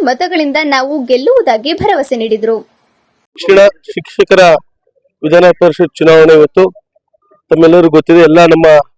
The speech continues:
Speaker 2: ಪಕ್ಷದ ಜೆ ಡಿ ಎಸ್ ಮತ್ತು ಬಿ ಜೆ ಪಿ ಪಕ್ಷದ, ಎನ್ ಡಿ ಎ ಪಕ್ಷದ ಅಭ್ಯರ್ಥಿಯಾಗಿ ವಿವೇಕಾನಂದ ಅವರು ನಿಂತಿದ್ದಾರೆ. ನಾವೆಲ್ಲರೂ ಕೂಡ ಪಕ್ಷದ ವತಿಯಿಂದ ಎಲ್ಲ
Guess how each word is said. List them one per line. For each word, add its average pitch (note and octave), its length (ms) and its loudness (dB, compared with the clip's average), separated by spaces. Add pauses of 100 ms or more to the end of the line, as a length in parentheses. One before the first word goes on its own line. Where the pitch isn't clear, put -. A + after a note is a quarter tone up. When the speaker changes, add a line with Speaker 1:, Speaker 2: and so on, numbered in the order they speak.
(680)
Speaker 2:
ಪಕ್ಷದ E3 460 0 (100)
ಜೆ E3 180 0
ಡಿ F3+ 60 2
ಎಸ್ F3 220 -2
ಮತ್ತು D#3 560 0
ಬಿ D#3+ 160 0
ಜೆ F3 60 0
ಪಿ D#3+ 140 -2
ಪಕ್ಷದ, D#3 340 -4
ಎನ್ D3+ 180 2
ಡಿ D#3+ 80 2
ಎ E3+ 60 2
ಪಕ್ಷದ - 300 -6
ಅಭ್ಯರ್ಥಿಯಾಗಿ D3+ 540 0
ವಿವೇಕಾನಂದ D3+ 540 0
ಅವರು C#3 140 2
ನಿಂತಿದ್ದಾರೆ. C3+ 360 0 (680)
ನಾವೆಲ್ಲರೂ D#3+ 380 2
ಕೂಡ F3 120 2
ಪಕ್ಷದ D#3+ 420 -2
ವತಿಯಿಂದ D#3 380 2
ಎಲ್ಲ D3+ 480 2